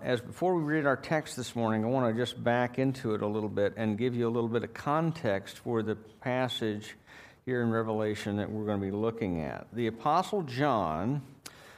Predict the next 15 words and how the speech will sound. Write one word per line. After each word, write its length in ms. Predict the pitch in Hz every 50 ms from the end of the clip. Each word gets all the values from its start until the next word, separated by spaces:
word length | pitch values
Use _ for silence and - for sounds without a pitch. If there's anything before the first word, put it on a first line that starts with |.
| - - -
was 220 | - 123 123 110
the 100 | 113 120
very 360 | 104 98 120 123 127 151 160 160
last 800 | 147 127 120 113 113 107 107 113 113 120 117 - - - - - - -
of 160 | 120 110 101
Jesus', 760 | 104 110 113 117 120 113 - - 110 110 107 107 - - - - - _ _
uh, 200 | - 107 98 - -
apostles, 680 | - 107 - - 110 110 110 107 - - 101 104 98
his, 200 | - 113 107 101 - -
his 320 | - 98 110 110 101 -
original 400 | 104 104 110 113 113 127 127 123
twelve 340 | 120 - 120 113 113 113 113
disciples, 640 | 117 107 - 101 92 95 92 85 - 95 98 92 -
to 160 | - - 117
die. 600 | 104 101 113 110 110 110 101 80 57 50 50 -